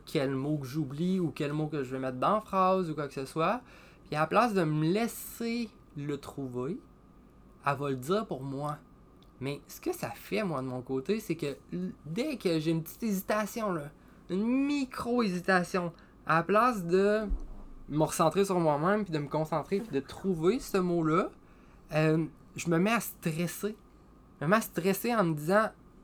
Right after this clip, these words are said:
Hey, elle va peut-être le dire avant moi. Ah non, non, non, faut pas qu'elle le dise avant moi. »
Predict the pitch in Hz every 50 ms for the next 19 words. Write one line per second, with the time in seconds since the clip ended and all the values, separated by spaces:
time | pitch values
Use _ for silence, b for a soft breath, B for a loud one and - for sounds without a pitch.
0 | - - 135 131 131 127 123 120 127 127 139 151 - 190 202 - 151 131 127 127
1 | 147 147 147 131 127 127 120 117 123 139 156 165 156 139 139 139 139 139 139 135
2 | 131 135 135 135 139 147 143 - - 127 127 156 151 143 139 131 139 151 147 143
3 | 143 135 127 131 131 135 147 156 156